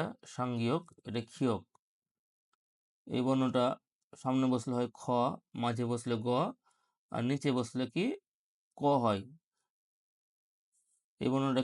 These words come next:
কি? সাংগিয়ক। এটা কি উচ্চারণ কি? এটা ক হয় উচ্চারণ। এটা কি? এটা খিয়ক। এটা সামনে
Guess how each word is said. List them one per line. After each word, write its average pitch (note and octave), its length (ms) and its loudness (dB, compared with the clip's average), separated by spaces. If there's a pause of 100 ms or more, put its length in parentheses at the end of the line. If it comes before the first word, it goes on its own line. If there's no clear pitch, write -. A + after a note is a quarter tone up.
কি? E3 100 2 (1800)
সাংগিয়ক। C3+ 600 0 (460)
এটা B2 160 -2
কি C3+ 80 0
উচ্চারণ C3 400 0
কি? D#3+ 160 -2
এটা D#3+ 180 0 (340)
ক - 60 -18 (140)
হয় D3 160 6
উচ্চারণ। G2+ 320 0 (760)
এটা B2+ 220 2
কি? E3+ 120 2 (180)
এটা C3+ 220 -2
খিয়ক। D3+ 320 2 (400)
এটা C3+ 180 2 (1400)
সামনে C#3+ 220 4